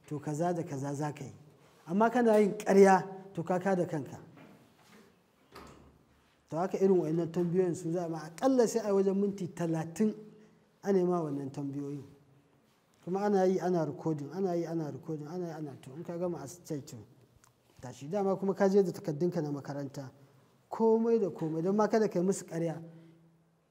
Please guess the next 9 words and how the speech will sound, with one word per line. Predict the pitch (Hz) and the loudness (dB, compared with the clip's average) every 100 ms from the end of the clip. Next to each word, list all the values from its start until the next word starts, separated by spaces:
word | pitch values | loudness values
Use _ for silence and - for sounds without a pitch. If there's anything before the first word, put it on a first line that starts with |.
| _ _ _ | _ _ _
Tun | 214 | -4
sanda | 220 254 226 | 2 4 4
ka | 214 | 2
cike | 202 - 202 | -2 0 0
form | 202 190 | 2 0
dama | 185 170 160 | 0 -2 -4
ka | 160 | -6
tura | 160 175 165 | -6 -2 -2
musu. | 147 143 - | -2 -4 -10